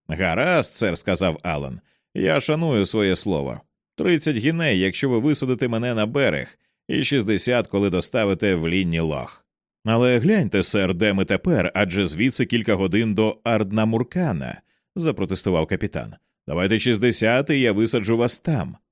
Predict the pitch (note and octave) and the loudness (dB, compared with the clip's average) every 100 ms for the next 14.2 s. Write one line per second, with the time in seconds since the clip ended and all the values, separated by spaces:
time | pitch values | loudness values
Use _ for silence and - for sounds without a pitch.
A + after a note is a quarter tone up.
0 | F2 F#2+ C#3+ F3+ E3 E3+ E3 D3+ D#3 D3+ | -2 0 2 2 2 2 2 0 0 0
1 | - D#3+ - C#3+ C3+ B2+ C3 C3 B2+ - | 0 -2 0 0 0 0 2 2 2 0
2 | D#3 D#3+ E3+ A2+ G#2 G2+ G#2 G#2+ B2 A#2 | 0 2 0 2 2 2 2 2 0 0
3 | G#2+ A#2+ A#2+ A#2+ B2+ - E3+ D3+ A2+ - | -2 0 0 0 -2 -2 -2 0 0 2
4 | B2 A2 - C3+ C#3+ B2+ C#3+ D3+ C#3+ F#2+ | 0 0 0 0 0 0 -2 -2 0 0
5 | D#2+ D#2 - A#2+ A2 A#2+ D#3+ A3 A2+ D#2 | 0 -4 -2 -2 2 2 2 0 0 -2
6 | A#1 G#1 - _ _ _ - C#3 G#2 G2+ | -6 -10 -18 _ _ _ -2 0 2 2
7 | G#2+ G2 C3+ A2 D2 F#2 G#2 F#2+ F#2 E2 | 0 -2 -2 -2 -2 -2 0 0 0 0
8 | C#2+ - D#2+ D#2 - _ _ - F#3+ F3 | -2 -4 -4 -6 -10 _ _ -2 2 4
9 | D#3 E3+ C#3+ C#3 C3+ B2 C3 A#2 A2 A#2 | 4 2 0 0 2 2 2 2 0 -2
10 | - A#2 A2+ A2 A2+ E2+ D#2+ A2+ D#3+ C3+ | 0 0 2 2 0 0 0 -2 0 0
11 | F2+ - C#3+ B2+ A2+ D#3 D#3+ E3+ A#2+ E2+ | 0 0 0 2 2 0 0 0 -2 -2
12 | E2 - C#3 D3+ D3+ C3 A#2 G#2 A2+ A2+ | -4 -2 0 2 2 2 -2 -2 -2 0
13 | G#2 E2 B2+ G#2+ F#2 D2+ F#2+ E2 D2 B1 | 0 0 0 2 0 0 0 0 -2 -6
14 | A1 | -12